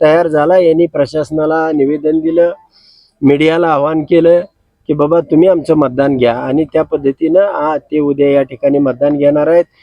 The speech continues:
या ठिकाणी पोलीस फोर्स आणि फौजफाटा, अ, गोळा केलेला आहे असं समजल्यानंतर लोकांना नोटिसा देऊन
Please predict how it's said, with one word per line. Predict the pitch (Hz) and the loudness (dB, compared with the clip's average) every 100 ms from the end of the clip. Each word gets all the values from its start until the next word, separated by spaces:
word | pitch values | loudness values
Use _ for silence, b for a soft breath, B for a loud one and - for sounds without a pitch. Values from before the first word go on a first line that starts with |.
| b - | b -2
या | 165 | 0
ठिकाणी | 185 170 196 208 | 0 0 0 0
पोलीस | 180 185 226 - | 0 0 0 -2
फोर्स | 190 190 - | -2 -2 0
आणि | 185 196 175 | 0 2 2
फौजफाटा, | 180 175 160 151 175 180 | 0 0 -2 -2 0 0
अ, | 180 165 160 156 143 | -2 -2 -4 -4 -2
गोळा | 160 196 | 0 0
केलेला | 196 190 165 143 | 0 0 0 0
आहे | - - _ b b b | -4 -10 _ b b b
असं | 143 214 208 | -4 0 -2
समजल्यानंतर | 202 180 170 165 160 143 190 180 | 0 0 2 2 0 0 0 0
लोकांना | 175 151 175 175 | 0 0 2 2
नोटिसा | 175 156 220 - 196 | 2 0 -2 0 0
देऊन | 170 135 | 2 0